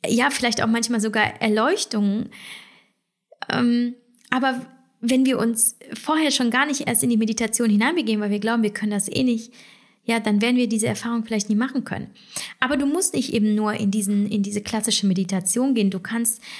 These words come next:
auch sehr gut zum Beispiel in monoton-, in monotone Tätigkeiten gehen. Das ist zum Beispiel das Joggen, das Wandern, äh, Spaziergänge,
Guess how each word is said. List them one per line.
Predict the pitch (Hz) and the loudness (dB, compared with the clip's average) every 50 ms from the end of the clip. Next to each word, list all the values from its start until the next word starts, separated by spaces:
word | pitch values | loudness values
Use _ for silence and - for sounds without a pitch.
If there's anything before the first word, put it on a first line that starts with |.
| - - | -16 -6
auch | - 208 220 | -4 -2 0
sehr | 220 202 233 247 | 2 2 2 2
gut | 247 254 233 - | 0 0 -2 0
zum | - 233 | 0 0
Beispiel | 220 220 - - - - - | 0 -2 -2 -4 -4 -2 2
in | 208 208 | 2 4
monoton-, | 214 220 247 254 247 240 247 - 233 233 240 240 240 240 | 4 4 4 4 2 2 0 -2 0 0 0 0 0 0
in | - 214 | 0 0
monotone | 208 226 233 240 226 226 - - 240 233 233 220 | 2 2 2 0 0 -2 -4 -4 -2 -2 0 -2
Tätigkeiten | 226 - 247 247 247 220 - - - 175 - - - 185 | -2 -2 -2 -2 -2 -6 -6 -6 -4 -4 -4 -4 -4 -4
gehen. | 185 - - 196 | -2 -2 -2 -2
Das | 202 190 - | -2 -4 -2
ist | 208 - - | -2 -2 -2
zum | - 208 | 0 -2
Beispiel | 185 - - - 190 | -2 -4 -2 -4 -2
das | 185 180 175 185 185 | -2 -2 -2 -2 -2
Joggen, | 180 208 208 208 214 196 190 185 190 196 196 196 - - - - - - - - | 0 0 0 2 2 2 2 2 0 -4 -6 -8 -10 -10 -10 -10 -10 -14 -10 -2
das | - 196 - 185 175 | 2 2 2 4 4
Wandern, | 202 202 214 226 226 214 196 190 190 185 190 190 196 | 2 2 4 4 4 4 4 2 2 0 0 -2 -2
äh, | 208 196 214 190 185 180 180 180 | -4 -2 -2 -2 -2 -2 -2 -2
Spaziergänge, | - - - 233 226 226 - - 240 233 208 - 208 196 202 202 196 196 190 190 190 | -2 -2 -2 -4 0 0 0 2 2 0 2 2 2 2 4 4 4 2 2 0 -2